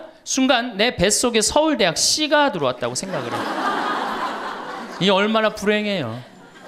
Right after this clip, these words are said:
그래갖고 뱃속에 있는 애한테 글자를 가르칩니다. 도화지를 이렇게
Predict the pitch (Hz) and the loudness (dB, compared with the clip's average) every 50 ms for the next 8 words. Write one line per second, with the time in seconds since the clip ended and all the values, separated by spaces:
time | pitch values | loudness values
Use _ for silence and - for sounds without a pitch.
0 | - - - - - - - 226 254 269 269 262 277 262 247 262 262 254 - - | -20 -20 -20 -20 -8 0 2 4 4 4 2 2 2 2 2 2 0 -4 -6 -2
1 | - 190 220 - - - 302 294 294 285 269 262 262 240 220 202 190 190 208 202 | 0 0 2 2 2 2 4 4 4 2 2 2 2 2 2 2 2 0 -2 -4
2 | - - 240 269 262 - 302 294 269 202 143 131 127 - - - 123 113 110 113 | -2 -2 -2 0 2 2 2 2 4 2 0 -2 -2 -6 -6 -4 -6 -6 -6 -10
3 | 110 - - - - - - - - 147 156 165 160 160 165 156 147 135 131 139 | -12 -12 -16 -20 -20 -20 -20 -16 -12 -10 -8 -8 -8 -10 -14 -18 -18 -18 -20 -20
4 | - - - | -20 -18 -20